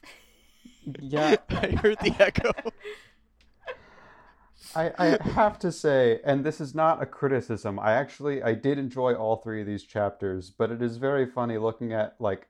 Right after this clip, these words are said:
Speaker 1: in terms of actual plot, in the Raoden chapter, a whole lot happens real, real fast,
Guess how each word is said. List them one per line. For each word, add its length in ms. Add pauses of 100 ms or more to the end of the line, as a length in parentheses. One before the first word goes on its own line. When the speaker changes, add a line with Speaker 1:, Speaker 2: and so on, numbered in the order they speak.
(100)
Speaker 1:
in 160
terms 320
of 80
actual 380
plot, 480 (800)
in 80
the 80
Raoden 380
chapter, 600 (260)
a 100
whole 540
lot 280
happens 400
real, 360
real 260
fast, 680